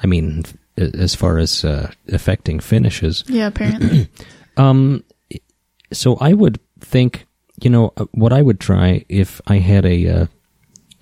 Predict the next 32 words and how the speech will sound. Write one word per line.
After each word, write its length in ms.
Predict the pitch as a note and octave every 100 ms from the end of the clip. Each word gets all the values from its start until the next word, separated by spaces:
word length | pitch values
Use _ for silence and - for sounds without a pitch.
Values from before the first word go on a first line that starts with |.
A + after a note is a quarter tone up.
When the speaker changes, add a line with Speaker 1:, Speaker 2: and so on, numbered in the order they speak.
| - _ _ _
Speaker 1:
uh, 300 | F#2+ F2 E2
a 100 | -
little 200 | F2+ G2
stain, 640 | F2+ - G#2 G2+ G2+ G2 F#2+ -
a 60 |
little 180 | F#2 F2+
mil-, 320 | F#2 G2 F#2+ -
milky 680 | G2+ A#2+ - A#2+ G2+ F2+ _ _ _
stain 680 | - - B2 B2 A#2+ A2 A2
on 260 | G#2 G2+
some 200 | - G2+
nitro, 640 | F#2+ A#2 C3 F#2 F2+ G2 - _ _ _
is 140 | - G2+
I 80 | G#2+
would 160 | G#2+
take 240 | - F#2+ -
some 260 | - F2+
really 200 | G2+ G#2+
fine 400 | F2+ - G#2+ G2+
polish 560 | F#2+ G#2 A2+ G#2 D#2+ - _ _ _ _ _ _ _ _ - -
and 180 | F#2 F2+
see 160 | A2+
if 140 | G2+ G#2
you 60 |
just 180 | F#2+ F2+
couldn't 300 | F#2+ G2 -
polish 360 | A2 G#2 G2 -
off 220 | G2+ -
the 100 | F2
very 520 | E2 F#2+ G2+ G2+ G2+
top 280 | - F#2+ -
layer, 400 | G2+ G#2+ G2